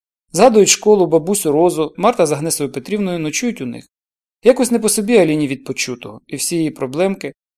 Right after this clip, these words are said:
з одногрупниками і з новим надто нав'язливим сусідом здаються дріб'язковими. Марта незграбно і дуже обережно рухається кімнатою. Вона не знає, що де стоїть, наштовхується на речі,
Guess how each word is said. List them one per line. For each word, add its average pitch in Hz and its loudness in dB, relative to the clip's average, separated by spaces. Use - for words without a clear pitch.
з 147 -2
одногрупниками 160 0
і 147 0
з 139 -4
новим 170 0
надто 151 -2
нав'язливим 147 0
сусідом 156 -4
здаються 156 -4
дріб'язковими. 127 -6
Марта 196 -4
незграбно 196 -4
і 156 -8
дуже 180 -2
обережно 156 -4
рухається 139 -8
кімнатою. 131 -12
Вона 196 -4
не 233 0
знає, 151 -2
що - -2
де 165 -6
стоїть, 175 -8
наштовхується 208 0
на 160 2
речі, 175 -2